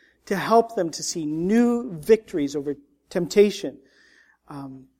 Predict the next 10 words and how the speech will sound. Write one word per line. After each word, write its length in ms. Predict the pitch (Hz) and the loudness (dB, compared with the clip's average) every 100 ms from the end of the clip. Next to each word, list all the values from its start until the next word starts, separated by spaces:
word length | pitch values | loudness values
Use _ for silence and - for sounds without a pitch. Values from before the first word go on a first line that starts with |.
| _ _ _ _ _ | _ _ _ _ _
victories 600 | 160 202 262 226 202 180 | 0 4 4 4 4 4
that 160 | 185 185 | 0 0
they 120 | 170 | -2
just 360 | 156 220 - | 0 -4 -2
haven't 420 | 170 175 233 254 - | -4 2 4 2 0
seen 480 | - 202 254 262 | -2 4 6 6
in 140 | 196 175 | 4 -2
their 140 | 160 | -2
lives 720 | 156 156 147 139 131 - - _ _ _ _ _ _ | -2 -2 -2 -4 -8 -12 -14 _ _ _ _ _ _
regularly. 840 | 180 180 135 151 151 143 139 139 | 0 0 2 -2 -6 -6 -8 -12